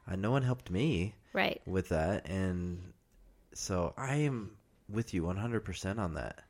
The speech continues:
Speaker 1: That's really cool.
Speaker 2: And there's grants that they can get. Like, my son has gotten grants.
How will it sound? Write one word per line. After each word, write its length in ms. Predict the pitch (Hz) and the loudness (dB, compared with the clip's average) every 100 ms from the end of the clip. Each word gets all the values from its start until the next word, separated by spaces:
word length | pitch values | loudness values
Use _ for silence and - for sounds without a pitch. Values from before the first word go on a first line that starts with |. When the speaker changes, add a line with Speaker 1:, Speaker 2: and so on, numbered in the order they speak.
| _ | _
Speaker 1:
That's 260 | - 147 - | -2 0 2
really 160 | 123 120 | 2 4
cool. 360 | 127 113 82 - - | 4 2 2 -4 2
Speaker 2:
And 120 | 269 285 | 8 10
there's 180 | 330 - | 10 8
grants 480 | 233 214 233 254 | 10 12 10 8
that 120 | 285 262 | 6 8
they 140 | 269 | 6
can 200 | - 254 | 4 4
get. 220 | 233 240 | 6 6
Like, 180 | 226 220 | 4 6
my 160 | 220 226 | 4 6
son 320 | - 208 214 | 6 6 6
has 160 | 220 - | 2 4
gotten 280 | 196 - | 2 4
grants. 720 | 226 196 190 214 - - - | 2 4 4 2 0 0 0